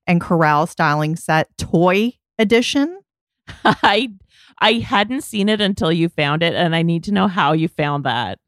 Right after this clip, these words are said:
Speaker 1: Okay, literally, here's me flipping through the Mastermind. It was a Mastermind flyer that came to my
Speaker 2: Okay.
Speaker 1: house. I don't know what it was. Was one of those. I was looking through. I saw it, seventy-five dollars Canadian.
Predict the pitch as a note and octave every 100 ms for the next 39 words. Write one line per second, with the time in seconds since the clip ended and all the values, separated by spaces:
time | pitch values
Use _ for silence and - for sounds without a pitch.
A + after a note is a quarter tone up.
0 | _ G3+ G#3 A3+ E3 - F#3+ G#3+ B3 C4+
1 | C#4 D#4+ F4 - A#3 A#3 B3 G#3+ F#3+ G#3
2 | - - F#3+ G3+ G3+ - G3+ F#3 E3+ D#3
3 | F3 - F#3+ F#3 F3 F3 F3+ F3+ F#3 -
4 | F3 F3 F3+ F3+ F3+ - A3+ G#3+ G#3+ G3+
5 | - - F#3 E3 F3+ C3 G#2 G#2 - _
6 | - E3 - G3+ F3 E3+ E3+ F3+ - _
7 | _ - F#3 D#3+ D#3 E3+ D#3 G3+ D#4 -
8 | - - G3+ G#3+ G3 E3 E3 D#3 D#3 D3+
9 | E3 F3 F3+ G3 F#3 D3 D#3+ - _ _
10 | - F#3 A3+ B3 A#3 F3+ E3 F3 - E3+
11 | D#3 - - A#3 B3+ C4+ A3+ G3+ G3 E3+
12 | E3 D3+ B2 F2 - G#3 F3+ E3+ D3 B2
13 | B2+